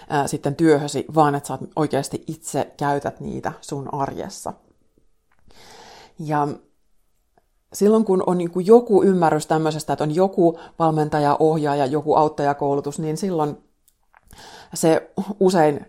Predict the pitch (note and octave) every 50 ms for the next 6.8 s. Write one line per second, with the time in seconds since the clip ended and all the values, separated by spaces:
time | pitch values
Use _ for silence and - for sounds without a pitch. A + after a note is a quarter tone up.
0 | - - - E3+ E3 E3 F#3+ F3 E3 D#3 D#3 - F#3+ F3 F3 - - D#3 D3 D3
1 | C#3+ D3+ - - - - C#3+ D3+ - D#3 D3 C#3 C#3+ C#3+ C#3 E3 - D3 C#3+ C#3
2 | - - C#3 C#3 - - - - - - - - - - - - E3+ F3 F3 F3+
3 | E3+ F#3+ F3 F#3+ G3 F#3 F3+ F3 D#3+ D#3 D#3 - - E3+ D#3+ D#3 D3+ C#3 D3 E3
4 | D3+ C#3+ - - E3 E3+ F3 E3 E3+ F3 F#3+ F#3 - F#3+ E3+ E3+ E3+ E3 E3 -
5 | - - D#3 - - E3+ D#3 E3 F#3 F3+ F3+ - - F#3+ F#3+ F3+ E3 D3+ C#3+ D3
6 | D3 D3 - - E3 D#3 D3+ D3 - C#3 C3 C3+ - - C#3